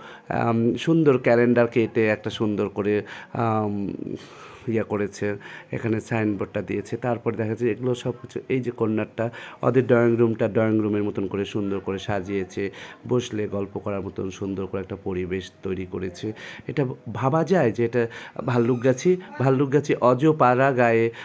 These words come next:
ফুল ফোটাচ্ছে সুমাইয়া, আমাদের সুমাইয়া রুচিশীল। কারণ তোমার জন্য অনেক শুভকামনা রইলো, তুমি আরও সুন্দরভাবে এগিয়ে যাও, সুন্দর করে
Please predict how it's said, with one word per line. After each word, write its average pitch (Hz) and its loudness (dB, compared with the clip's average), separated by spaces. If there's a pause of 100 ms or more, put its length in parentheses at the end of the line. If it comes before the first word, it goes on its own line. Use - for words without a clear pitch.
(100)
ফুল 165 4
ফোটাচ্ছে 123 0 (160)
সুমাইয়া, 98 0 (380)
আমাদের 107 -2
সুমাইয়া 107 -2
রুচিশীল। 104 -4 (500)
কারণ 135 4
তোমার 135 6
জন্য 127 6
অনেক 127 6
শুভকামনা 117 2
রইলো, 107 2
তুমি 127 2
আরও 131 4
সুন্দরভাবে 143 4
এগিয়ে 110 2
যাও, 110 4
সুন্দর 123 2
করে 110 2